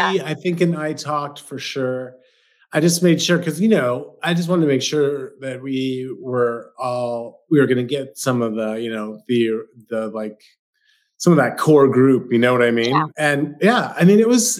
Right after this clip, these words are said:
Speaker 2: I, it was easy. It was easy. Everyone wanted to do it. It's, the Psych is such a fun show. It's like, every, didn't everyone do it at some point? Everyone went through that.
Speaker 1: <laughs>
Speaker 2: I know that everybody came through.
Speaker 1: Everybody came
Speaker 2: But,
Speaker 1: through. Ray,
Speaker 2: I
Speaker 1: Ray
Speaker 2: mean, the
Speaker 1: Wise,
Speaker 2: cast, the
Speaker 1: multiple
Speaker 2: cast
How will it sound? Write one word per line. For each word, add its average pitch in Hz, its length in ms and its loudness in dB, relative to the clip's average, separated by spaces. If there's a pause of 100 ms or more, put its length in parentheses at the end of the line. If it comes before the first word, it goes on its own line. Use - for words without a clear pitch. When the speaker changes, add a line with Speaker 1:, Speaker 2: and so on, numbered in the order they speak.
Speaker 2:
I, 185 120 0
it 190 160 2
was 202 180 4
easy. 147 560 2
It 151 80 -8
was 170 180 2
easy. 208 380 2
Everyone 175 320 4
wanted 135 280 0
to 120 40 -8
do 117 220 -4
it. 113 160 -8
It's, 147 240 -8
the 185 160 0
Psych 208 300 0
is 208 120 0
such 202 180 -2
a 170 40 -6
fun 170 180 4
show. 170 280 4
It's 160 120 -2
like, 143 320 -4
every, 190 300 0 (100)
didn't 214 320 0
everyone 226 400 2
do 262 160 0
it 269 120 -4 (180)
at 175 120 -2
some 214 200 -4
point? 247 220 -8 (180)
Everyone 196 240 6
went 151 260 2
through 180 140 4
that. - 320 0
Speaker 1:
<laughs> - 80 -4
Speaker 2:
I 147 120 2
know 247 200 6
that 196 100 6
everybody 185 640 4
came 143 300 -4
through. 143 260 0 (460)
Speaker 1:
Everybody 302 420 4
came 285 120 6
Speaker 2:
But, 226 100 4
Speaker 1:
through. 254 80 6
Ray, - 360 -4
Speaker 2:
I 277 100 4
Speaker 1:
Ray 294 40 6
Speaker 2:
mean, 294 120 6
the - 40 4 (300)
Speaker 1:
Wise, 226 100 6
Speaker 2:
cast, 220 460 0 (100)
the 208 60 8
Speaker 1:
multiple 202 320 6
Speaker 2:
cast 185 180 2